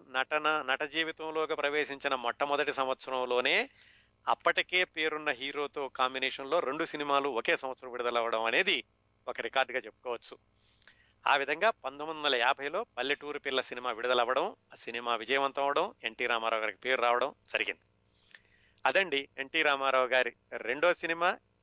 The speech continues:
హీరోగా మొట్టమొదటి సినిమా విశేషాలు. ఇంకా ఈ పంతొమ్మిది వందల యాభై తర్వాత వచ్చిందండి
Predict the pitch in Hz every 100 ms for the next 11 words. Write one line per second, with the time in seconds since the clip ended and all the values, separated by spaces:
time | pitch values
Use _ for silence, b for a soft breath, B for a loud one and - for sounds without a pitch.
0 | - 147 147 139 123 107 127 151 151 143
1 | - 131 131 143 _ 113 - 117 117 101
2 | _ _ _ _ b b b b b b
3 | - 147 156 120 123 143 - _ _ _
4 | _ - 143 - - 127 165 185 190 180
5 | 170 160 156 120 120 160 156 147 - 127
6 | 170 220 226 160 - - 139 131 113